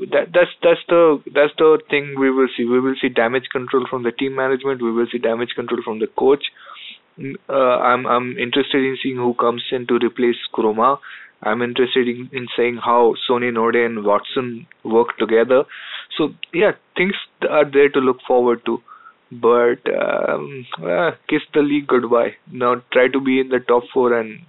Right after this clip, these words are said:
see if you can do something in the Super Cup. It's, it's again, it's, it's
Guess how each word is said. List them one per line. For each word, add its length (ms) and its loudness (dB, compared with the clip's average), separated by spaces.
see 140 0
if 120 2
you 120 -2
can 180 -6
do 160 2
something 300 -4
in 80 -6
the 140 -2
Super 240 -2
Cup. 240 -6
It's, 240 -2
it's 160 -2
again, 300 4
it's, 160 0
it's 100 -4